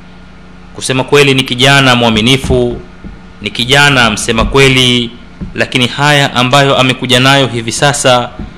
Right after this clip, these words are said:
ni mambo ambayo yanakwenda kinyume kabisa na matarajio ambayo sisi tulitarajia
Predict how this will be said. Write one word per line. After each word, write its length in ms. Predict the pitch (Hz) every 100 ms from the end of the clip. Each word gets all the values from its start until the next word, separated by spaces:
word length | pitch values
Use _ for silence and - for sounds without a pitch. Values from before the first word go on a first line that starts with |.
| -
ni 80 | 120
mambo 360 | 127 139 139 120
ambayo 340 | 127 131 131
yanakwenda 400 | 127 123 143 127
kinyume 420 | 123 127 139 135
kabisa 640 | 117 120 135 - 120 110 110 - - - -
na 120 | 110
matarajio 840 | 117 - 117 117 135 139 127 120 -
ambayo 320 | 117 117 120
sisi 320 | 110 135 -
tulitarajia 840 | - 113 - 110 113 135 117 107